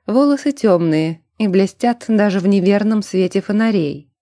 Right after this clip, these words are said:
Но ступенька, на которой стояла гостья, была обита железом, а козырёк над крыльцом сделан из красного дуба, которого боятся даже высшие навки.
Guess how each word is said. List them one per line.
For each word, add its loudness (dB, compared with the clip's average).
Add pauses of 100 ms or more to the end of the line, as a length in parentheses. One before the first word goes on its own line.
(760)
Но 0
ступенька, 0
на 0
которой 2
стояла 0
гостья, -4 (360)
была 2
обита 2
железом, 0 (440)
а -2
козырёк 0
над 0
крыльцом -2
сделан 2
из -2
красного 0
дуба, 0 (340)
которого 2
боятся -2
даже 0
высшие -4
навки. -6